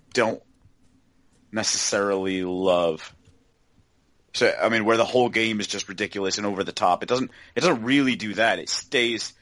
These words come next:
somewhat grounded, I think, only by, like, its extremes of having such intense character moments.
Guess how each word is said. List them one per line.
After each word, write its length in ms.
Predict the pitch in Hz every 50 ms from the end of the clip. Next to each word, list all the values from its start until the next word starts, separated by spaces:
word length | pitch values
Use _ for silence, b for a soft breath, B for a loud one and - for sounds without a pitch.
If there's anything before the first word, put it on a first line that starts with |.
| b b b b b b _
somewhat 560 | - - - - 147 147 156 151 139 120 107
grounded, 500 | - - 117 110 107 107 104 98 107 101
I 80 | 101 101
think, 260 | 98 - 123 110 - -
only 300 | 123 120 117 117 117 113
by, 280 | 90 - 107 107 104 101
like, 240 | 104 104 101 104
its 160 | - 98 - - -
extremes 600 | - - - - - - 110 110 107 104 101 87
of 100 | 92 87
having 220 | 101 101 95 92 90
such 200 | - 113 - -
intense 300 | 101 - - 95 - -
character 340 | - 104 95 95 - 90
moments. 400 | 82 85 80 82 - - - -